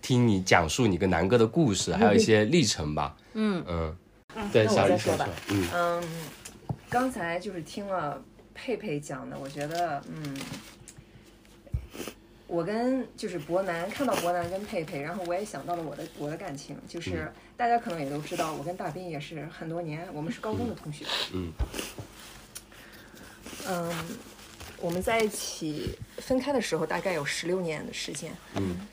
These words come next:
Speaker 3: 嗯，结婚的时候应该是在，嗯，一三年，然后我们是，
Speaker 1: 嗯。
Speaker 3: 嗯，一八年谈到想分开这件事情。
Speaker 1: 嗯。
Speaker 3: 嗯，我很同意一个观点，就是两个人在一起的时候，其实怎么说呢？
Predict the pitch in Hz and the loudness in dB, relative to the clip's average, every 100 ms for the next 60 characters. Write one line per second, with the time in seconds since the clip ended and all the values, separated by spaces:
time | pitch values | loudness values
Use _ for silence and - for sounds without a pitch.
0 | - - 170 170 165 165 262 262 277 247 | -14 -6 -4 -2 -4 0 4 6 6 4
1 | 185 - 151 - 170 170 180 190 185 185 | 2 -2 -2 0 0 0 -2 -2 -4 -4
2 | - 135 - 165 - - - - - 170 | -6 -6 -4 -6 -6 -10 -12 -12 -10 -8
3 | 156 165 196 214 214 247 196 - - - | -6 -6 -4 -2 0 0 -2 -4 -12 -12
4 | - 175 202 185 143 165 - - 190 170 | -2 2 2 2 0 -4 -6 -4 0 0
5 | 143 - - - 147 147 143 147 165 - | -2 -4 -12 -6 -2 -2 -2 -4 -8 -10
6 | 214 220 233 160 220 - - - - - | -2 0 2 0 -4 -14 -20 -20 -12 -6
7 | 170 175 - 143 208 202 220 214 165 151 | -2 -4 -4 -6 -4 -2 -4 -4 -6 -6
8 | - - 226 - - 90 85 85 - - | -8 -10 -12 -14 -14 -12 -12 -14 -18 -20
9 | - - - - - 202 196 214 226 - | -20 -20 -20 -16 -6 -2 0 0 -2 -6
10 | - - - - - - - - - - | -14 -20 -20 -20 -20 -20 -20 -20 -20 -20
11 | - - - - - - - 202 240 190 | -20 -20 -16 -16 -16 -14 0 4 6 6
12 | 165 190 185 160 165 170 165 - - 220 | 4 2 2 2 0 -2 -4 -6 -4 0
13 | 185 156 175 190 220 208 208 - 139 135 | 2 2 2 2 2 0 -2 -2 -4 -4
14 | 151 147 - 160 156 233 214 - 165 165 | -4 -4 -2 -2 -2 -4 -2 -2 -2 -2
15 | 135 170 185 156 | -4 -2 -2 -2